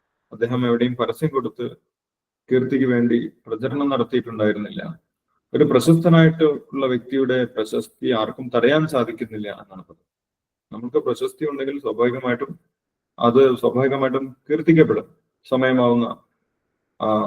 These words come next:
അവസരത്തിൽ. അതിനുവേണ്ടി പ്രത്യേകിച്ച് നമ്മൾ യത്നിക്കേണ്ട ആവശ്യമില്ല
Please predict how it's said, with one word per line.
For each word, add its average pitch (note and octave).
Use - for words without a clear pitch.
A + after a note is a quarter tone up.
അവസരത്തിൽ. A2
അതിനുവേണ്ടി B2
പ്രത്യേകിച്ച് A#2
നമ്മൾ A2
യത്നിക്കേണ്ട G#2+
ആവശ്യമില്ല A2